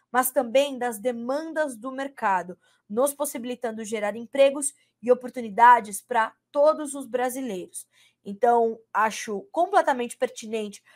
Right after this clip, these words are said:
Fávaro ouvir os setores pra levar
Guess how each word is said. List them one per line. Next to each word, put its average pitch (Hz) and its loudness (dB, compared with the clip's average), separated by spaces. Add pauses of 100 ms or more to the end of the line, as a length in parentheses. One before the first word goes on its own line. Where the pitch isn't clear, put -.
(140)
Fávaro 214 6
ouvir 269 4
os 349 -4
setores 240 4
pra 254 2
levar 262 2